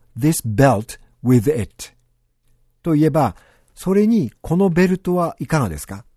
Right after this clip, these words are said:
とお客様にコーディネートするといった表現にも広がりますね。例えば、beltの代わりに、「How about this scarf with it？」えー、スカーフはどうですか？これにスカーフはどうですか？とか、「How about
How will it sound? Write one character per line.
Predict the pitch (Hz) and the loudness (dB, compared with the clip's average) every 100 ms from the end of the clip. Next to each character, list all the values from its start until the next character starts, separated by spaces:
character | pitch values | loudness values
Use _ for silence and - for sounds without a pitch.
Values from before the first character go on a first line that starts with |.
| - | -6
と | 156 98 - | -4 -4 -8
お | 139 | -8
客 | 190 - | -6 -2
様 | 196 160 | -2 0
に | 90 - - _ _ | -4 -8 -20 _ _
コ | - 208 | -2 0
ー | 220 | 2
デ | 214 | 2
ィ | |
ネ | 226 | 2
ー | 220 | 2
ト | 139 | 0
す | - | -8
る | 107 | -10
と | 95 107 - _ _ | -8 -10 -12 _ _
い | 120 | -16
っ | |
た | - 123 110 | -10 -8 -4
表 | 120 | -2
現 | 117 117 | 0 0
に | 113 | -2
も | 127 - | -4 -8
広 | - 113 | -6 -4
が | 104 | -2
り | 101 | -4
ま | 98 | -8
す | - | -10
ね。 | 92 - _ _ - - _ _ - 147 | -12 -14 _ _ -20 -20 _ _ -10 0
例 | 214 | 2
え | |
ば、 | 156 101 | 2 -2
belt | 98 120 180 143 - - | -2 2 2 0 -6 -12
の | 117 113 | -8 -4
代 | 110 | -2
わ | 110 | -2
り | |
に、 | 143 107 _ _ _ _ _ | -2 -4 _ _ _ _ _
「How | - 196 208 | 2 4 4
about | 131 139 135 - | 2 2 2 0
this | 131 - - - | -4 -4 -12 -16
scarf | - - 160 117 - - | -12 -2 0 0 -4 -8
with | 107 95 | -6 -6
it？」 | 87 _ - _ _ - | -8 _ -20 _ _ -10
え | 123 117 | -4 -4
ー、 | 107 | -4
ス | - | -6
カ | - 127 | -2 -2
ー | |
フ | 110 87 | -2 -8
は | 90 _ _ _ _ | -14 _ _ _ _
ど | - | -10
う | 101 | -10
で | |
す | 85 | -8
か？ | 175 | -8
こ | - 120 | -4 -4
れ | |
に | 104 | -4
ス | - | -6
カ | 107 | -8
ー | |
フ | 87 | -8
は | |
ど | 87 101 | -10 -10
う | |
で | 85 | -10
す | - | -10
か？ | 127 | -10
と | 123 95 | -12 -10
か、 | 123 87 - - - _ _ | -10 -10 -16 -20 -20 _ _
「How | - 170 190 185 | -4 0 2 0
about | 131 131 127 - | 0 0 0 -4